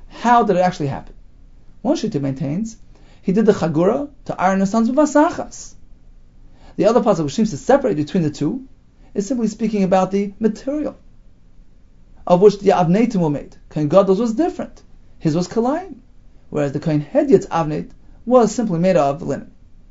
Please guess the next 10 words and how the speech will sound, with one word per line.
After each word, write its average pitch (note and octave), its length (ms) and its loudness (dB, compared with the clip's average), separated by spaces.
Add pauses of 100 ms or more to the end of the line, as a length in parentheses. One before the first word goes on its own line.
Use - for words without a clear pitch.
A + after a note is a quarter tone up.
(480)
The E3 100 0
other G#3 140 6
Shita G#3 260 4
works A3+ 180 2
the G#3+ 100 -4
other C4+ 160 6
way C4+ 120 4
around, - 320 -6 (1800)
that D3+ 240 -2
really G#3 480 6